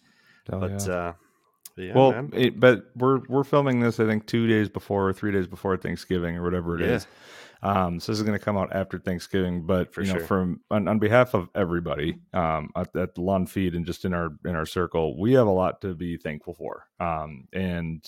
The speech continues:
Speaker 1: you guys listening, um, shout out to you guys on listening on wherever you guys are listening, car, podcast, whatever, um, watching and just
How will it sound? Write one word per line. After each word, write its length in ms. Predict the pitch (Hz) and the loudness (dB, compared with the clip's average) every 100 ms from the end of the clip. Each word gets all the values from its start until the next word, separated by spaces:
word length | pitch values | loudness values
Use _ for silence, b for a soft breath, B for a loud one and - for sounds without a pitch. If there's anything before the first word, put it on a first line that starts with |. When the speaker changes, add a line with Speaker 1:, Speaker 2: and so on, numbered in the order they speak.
| - | -6
Speaker 1:
you 160 | 101 | 0
guys 160 | 107 98 | 2 4
listening, 580 | 110 117 120 120 117 113 | 2 2 2 0 0 -4
um, 340 | 92 87 82 82 | -4 -4 -6 -4
shout 220 | 98 92 | -2 0
out 120 | 87 | -2
to 100 | - | -6
you 120 | 92 | -4
guys 140 | 92 90 | -4 -4
on 180 | 87 78 | -6 -8
listening 500 | 101 95 98 95 87 - 87 | -8 -8 -6 -6 -8 -8 -8
on 240 | 87 90 - | -6 -8 -6
wherever 320 | 95 104 92 | -2 0 -2
you 160 | 85 | -2
guys 160 | 87 80 | -4 -6
are 60 | 82 | -8
listening, 420 | 76 - 85 76 - | -10 -12 -16 -18 -6
car, 260 | 98 90 | -4 -4
podcast, 580 | - 92 82 - 92 82 - | -4 -6 -6 -8 -10 -10 -6
whatever, 400 | 87 92 87 - B B B B B | -2 0 -2 -4 B B B B B
um, 460 | 95 87 85 82 87 | 0 0 -2 -6 2
watching 560 | 110 110 - 104 98 | 4 4 2 0 0
and 120 | 80 95 | -2 -2
just 160 | 92 | -4